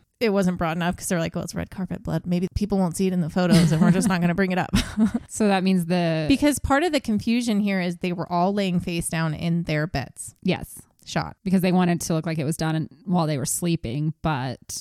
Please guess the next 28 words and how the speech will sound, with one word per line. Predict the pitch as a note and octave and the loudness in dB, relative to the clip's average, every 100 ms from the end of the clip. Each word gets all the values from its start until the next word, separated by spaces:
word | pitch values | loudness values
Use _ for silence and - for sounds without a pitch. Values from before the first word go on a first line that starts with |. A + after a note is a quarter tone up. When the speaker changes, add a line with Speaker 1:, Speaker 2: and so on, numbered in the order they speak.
| - | -8
Speaker 2:
sounds | - D3 C#3+ | -2 -2 0
like | C#3 - | -2 2
Speaker 1:
No | G3+ | 2
one's | G#3 G#3+ | 4 4
Speaker 2:
no. | G3 | 2
Speaker 1:
ever | G3 F#3+ | 4 2
been | G3 F3+ | 2 0
able | F3+ F3 | 0 -2
to | F#3 | -2
explain | E3+ - - F3 E3+ D#3+ D#3+ - _ - | -4 -4 -6 -2 -2 -2 -4 -6 _ -8
exactly | F#3 F3+ F3+ E3+ D#3 F#3 | -4 -2 0 0 0 -4
how | E3+ F#3 D#3+ _ _ - | -4 -4 -4 _ _ -4
all | D#3 D#3 E3 | 2 2 4
of | F#3 G3 | 2 2
them | G3 G3+ | 2 2
are | G#3 | 2
that | G#3 G#3+ | 0 0
way. | A3 A3 C4 - | 0 0 -2 -4
Speaker 2:
Right. | F3 D#3+ E3 | -2 0 2
Speaker 1:
Because | - G3+ A3 G#3 | 0 2 2 0
some | A3 A#3+ | 0 0
of | C#4 G3+ | 0 0
them | G3+ G3 | 0 2
do | G3 G#3+ | 2 0
appear | - G#3+ G#3 | 0 -4 -4
to | - G3+ | -2 -2
be | G3 F#3+ | -2 -2
shot | F#3 - F#3+ F3 | -4 -2 0 0